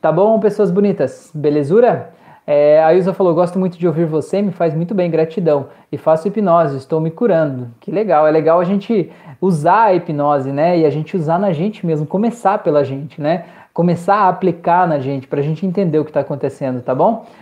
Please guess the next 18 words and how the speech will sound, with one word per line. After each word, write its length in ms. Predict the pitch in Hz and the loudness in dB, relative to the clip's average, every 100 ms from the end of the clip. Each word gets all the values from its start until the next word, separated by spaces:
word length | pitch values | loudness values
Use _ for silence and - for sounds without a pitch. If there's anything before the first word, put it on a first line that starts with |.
| 170 | -12
É, 300 | - 151 151 | -2 0 2
uma 140 | 160 170 | 0 0
coisa 200 | 180 202 | -2 -2
que 120 | 214 | 0
eu 80 | 208 | 2
ia 160 | 208 | 2
dizer 320 | 180 143 170 185 | 2 0 0 0
aqui 260 | 160 185 | -2 -4
da, 760 | 180 175 165 160 156 147 139 135 | 0 2 2 0 0 0 -2 -4
deixa 260 | 127 127 143 | -6 -10 -10
eu 40 | |
ver 160 | 131 143 | -6 -6
aqui 260 | 135 165 | -6 -8
pra, 800 | 160 151 147 143 143 139 135 131 | -6 -2 0 0 0 -2 -2 -4
pra, 140 | 131 127 | -6 -8
pra, 160 | 147 | -6
pra 180 | 131 135 | -4 -6
Carol. 580 | 131 131 147 165 156 - | -4 0 2 2 0 -6